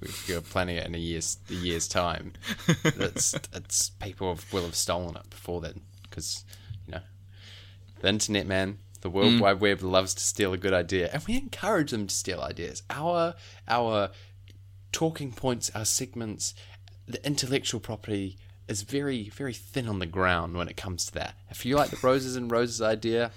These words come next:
Speaker 1: take it, run with it. It's
Speaker 2: <laughs>
Speaker 1: yours. Send us a message to let us know that you stole the idea, if that's the sort of thing that you want to go on. But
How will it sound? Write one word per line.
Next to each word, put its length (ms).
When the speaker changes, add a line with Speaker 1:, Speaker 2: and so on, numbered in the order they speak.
Speaker 1:
take 300
it, 160
run 280
with 140
it. 120
It's 240
Speaker 2:
<laughs> 0
Speaker 1:
yours. 560
Send 480
us 200
a 40
message 520
to 100
let 180
us 220
know 140
that 120
you 100
stole 300
the 120
idea, 500
if 200
that's 300
the 80
sort 200
of 100
thing 280
that 140
you 60
want 140
to 60
go 100
on. 200
But 140